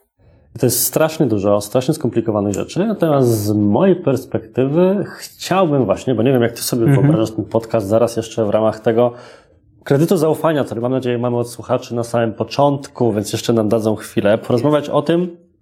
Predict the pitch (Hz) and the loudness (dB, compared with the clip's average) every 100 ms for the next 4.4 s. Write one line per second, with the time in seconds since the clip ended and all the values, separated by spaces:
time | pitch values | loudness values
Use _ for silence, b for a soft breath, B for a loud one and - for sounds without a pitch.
0 | - - 185 196 180 170 160 147 151 135 | -20 -4 -2 2 2 2 2 0 -2 -4
1 | 135 - 120 120 123 123 - 95 - - | -4 -4 -4 -6 -6 -6 -4 -4 -4 -4
2 | 123 120 151 123 92 90 - 120 123 123 | -2 2 2 2 -2 -6 -6 -6 -6 -2
3 | 165 165 160 143 131 - 151 143 135 120 | 0 0 0 -4 -4 -4 -2 0 0 -2
4 | 139 - 127 - | -4 -6 -10 -14